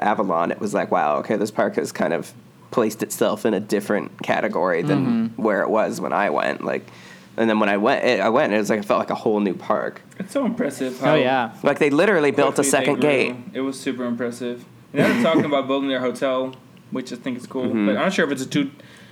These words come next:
Speaker 3: two-day destination just yet, but I
Speaker 1: Mm.
Speaker 3: think,
Speaker 2: No.
Speaker 3: um,
Speaker 2: Not e-,
Speaker 3: at
Speaker 2: not
Speaker 3: least
Speaker 2: even a full day on a very quiet day.
Speaker 3: Yeah, yeah,
Speaker 1: Yeah.
Speaker 3: we were done
Speaker 1: The
Speaker 3: in
Speaker 1: day
Speaker 3: twelve
Speaker 1: we went,
Speaker 3: hours,
Speaker 1: we had,
Speaker 3: and
Speaker 1: we
Speaker 3: we
Speaker 1: was
Speaker 3: rode everything
Speaker 1: easy.
Speaker 3: several
Speaker 1: Yeah.
Speaker 3: times,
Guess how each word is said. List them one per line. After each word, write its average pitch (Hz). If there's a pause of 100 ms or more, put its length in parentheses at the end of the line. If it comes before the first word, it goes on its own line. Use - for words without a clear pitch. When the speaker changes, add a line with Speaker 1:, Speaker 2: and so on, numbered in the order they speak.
(260)
Speaker 3:
two-day 175
destination 143
just 135
yet, 127
but 135
I 135
Speaker 1:
Mm. 131
Speaker 3:
think, 156
Speaker 2:
No. 120 (220)
Speaker 3:
um, 135
Speaker 2:
Not 147
e-, 185 (100)
Speaker 3:
at -
Speaker 2:
not 165
Speaker 3:
least 233
Speaker 2:
even 226
a 156
full 170
day 131
on 123
a 113
very 120
quiet 110
day. 92 (500)
Speaker 3:
Yeah, 139
yeah, 139
Speaker 1:
Yeah. 156
Speaker 3:
we 165
were 196
done 147
Speaker 1:
The 147
Speaker 3:
in 131
Speaker 1:
day 160
Speaker 3:
twelve 147
Speaker 1:
we 143
went, 117
Speaker 3:
hours, 110
Speaker 1:
we 110
had, 107
Speaker 3:
and 110
Speaker 1:
we 135
Speaker 3:
we 147
Speaker 1:
was 143
Speaker 3:
rode 135
everything 135
Speaker 1:
easy. -
Speaker 3:
several 123
Speaker 1:
Yeah. 101
Speaker 3:
times, 120